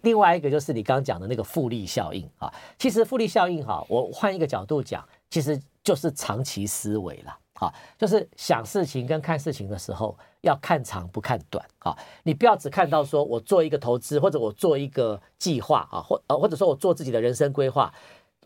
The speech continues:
都是在看今年会怎么样啊，或者说这一季会怎么样，而是要看说我们现在做的这些决定哈，它在十年、二十年以后，它会是一个什么样子的，呃，发展方向啊？那个就是所谓的复利效应。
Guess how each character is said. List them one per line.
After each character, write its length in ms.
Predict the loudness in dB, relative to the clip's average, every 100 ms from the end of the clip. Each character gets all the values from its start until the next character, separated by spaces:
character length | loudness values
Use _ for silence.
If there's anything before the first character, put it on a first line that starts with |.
| -2 2
都 100 | 2
是 100 | 4
在 140 | 2
看 320 | 4 2 2
今 300 | 0 0 2
年 180 | 2 2
会 140 | 0 -2
怎 120 | -6
么 140 | -6
样 180 | -4 -4 -8 _
啊， 100 | 0
或 100 | 0
者 120 | 2
说 280 | 2 2 2 _
这 140 | 2 2
一 120 | 2
季 280 | -4 -2 0
会 120 | 0
怎 140 | -2
么 100 | -10
样， 160 | -6 -6 -8 -20 0
而 80 | 0
是 120 | 4
要 100 | 4
看 240 | 4 0 2
说 240 | 0 0 _ _ _ _
我 100 | 0
们 120 | 2
现 120 | 4
在 120 | 4 4
做 160 | 2
的 80 | 0
这 100 | 2
些 80 | 0
决 240 | 0 -4
定 180 | -2 -6
哈， 200 | -6 -12 -14 _ _
它 140 | 0
在 260 | 2 2 -2
十 400 | -10 -8 -2 -2
年、 260 | 0 0 0
二 120 | 2 0
十 240 | 0 -4
年 220 | -4 -4
以 100 | -6
后， 300 | -2 -2 -2
它 140 | 0 0
会 160 | 2
是 160 | -2 -2
一 80 | 0
个 100 | -2
什 160 | -4
么 60 | -2
样 140 | -2
子 120 | -4 -6
的， 320 | -2 -2 -4 _ _ _
呃， 320 | 0 0 -2 -8
发 260 | 2 4 4
展 180 | 0 -2
方 220 | -2 0
向 180 | -2 -2 -4
啊？ 120 | -8 -8 -18 _
那 80 | 0
个 80 | 0
就 80 | 0
是 160 | 0
所 140 | 2 0
谓 60 |
的 80 | 0
复 240 | -2 -2 -2
利 120 | -4
效 280 | -2 -2
应。 120 | -2